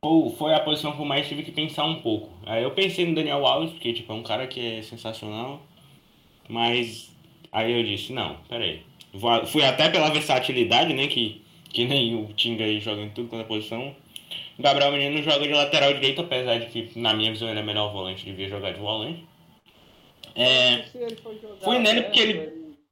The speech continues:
Speaker 2: ele dá certo nesse esquema de três zagueiros, porque ele tem mais liberdade, se ele joga de ala.
Speaker 1: Pois é. Ele joga muito. É, e fez gol de título.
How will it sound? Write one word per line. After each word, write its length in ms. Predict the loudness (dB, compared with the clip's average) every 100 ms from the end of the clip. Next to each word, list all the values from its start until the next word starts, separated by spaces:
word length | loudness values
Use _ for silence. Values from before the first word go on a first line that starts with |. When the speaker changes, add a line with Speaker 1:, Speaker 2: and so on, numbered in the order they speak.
| _ _ _ _ _ _ -16
Speaker 2:
ele 160 | -12
dá 140 | -10 -10
certo 240 | -12 -14
nesse 140 | -16 -18
esquema 240 | -16 -16
de 100 | -16
três 220 | -16 -12
zagueiros, 460 | -8 -8 -8 -14 -14
porque 220 | -20 -20
ele 100 | -20
tem 100 | -18
mais 160 | -18 -18
liberdade, 600 | -18 -18 -18 -18 -20 _ _
se 100 | -20
ele 100 | -20
joga 220 | -20 -20
de 160 | -20
ala. 240 | -20 -20 _ _ _ _ _ _ _
Speaker 1:
Pois 340 | -2 0 0 -2
é. 240 | -2 -4 -12 _ _ _ _ _ _ _ _ _ _ _ _ -20 _ _ -20 -20 -20 -20 -20 -20 -8
Ele 1040 | 0 2 4 4 4 4 2 2 2 -2 -14 -20 -20 _ _ _ _ _ _ 0
joga 300 | 2 2 0
muito. 440 | -2 -2 -4 -6 -16 -20 -20 _ _ _ _ _ _ _
É, 440 | 0 2 4 4 6
e 480 | 6 6 6 4 2
fez 220 | 2 2
gol 200 | 2 2
de 120 | 2
título. 380 | -2 -4 -4